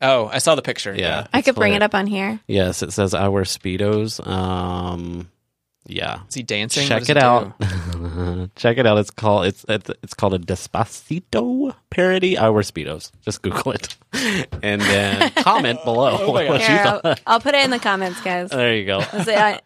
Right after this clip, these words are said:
Speaker 3: on YouTube?
Speaker 2: Uh,
Speaker 3: Probably.
Speaker 2: yeah. Yeah, yeah, yeah.
Speaker 1: Mm-hmm.
Speaker 2: Um,
Speaker 1: Mm-hmm.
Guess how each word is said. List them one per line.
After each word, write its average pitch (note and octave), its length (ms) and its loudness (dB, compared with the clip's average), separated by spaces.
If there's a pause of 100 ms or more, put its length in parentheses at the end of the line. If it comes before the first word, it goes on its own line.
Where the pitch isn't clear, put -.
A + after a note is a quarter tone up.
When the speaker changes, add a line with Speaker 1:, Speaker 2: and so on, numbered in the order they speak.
Speaker 3:
on G#3+ 160 2
YouTube? G3+ 360 -6 (200)
Speaker 2:
Uh, A#2 100 0
Speaker 3:
Probably. G2 440 2
Speaker 2:
yeah. D#2 140 -8 (260)
Yeah, G2 100 -6
yeah, F2+ 100 -2
yeah. F2 160 -6 (560)
Speaker 1:
Mm-hmm. A#2+ 320 -10
Speaker 2:
Um, G#2+ 440 2
Speaker 1:
Mm-hmm. B2 380 -12